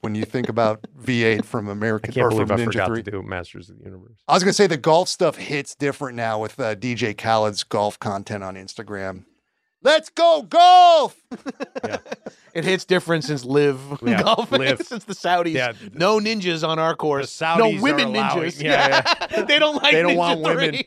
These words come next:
Speaker 2: <laughs> Yeah.
Speaker 1: Now,
Speaker 2: No,
Speaker 1: where
Speaker 2: no.
Speaker 1: would they stand if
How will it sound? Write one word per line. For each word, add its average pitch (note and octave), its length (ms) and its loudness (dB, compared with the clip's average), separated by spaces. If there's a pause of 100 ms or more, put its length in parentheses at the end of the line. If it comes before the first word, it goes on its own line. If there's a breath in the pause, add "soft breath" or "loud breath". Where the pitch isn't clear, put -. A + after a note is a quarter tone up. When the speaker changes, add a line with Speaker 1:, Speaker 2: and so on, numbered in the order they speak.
Speaker 2:
<laughs> F3+ 180 -4
Yeah. E3 260 0 (380)
Speaker 1:
Now, A3+ 240 4
Speaker 2:
No, - 80 4
Speaker 1:
where E4+ 100 2
Speaker 2:
no. - 100 2
Speaker 1:
would F#4+ 100 0
they E4 120 0
stand B3+ 340 -2
if A#3 140 -4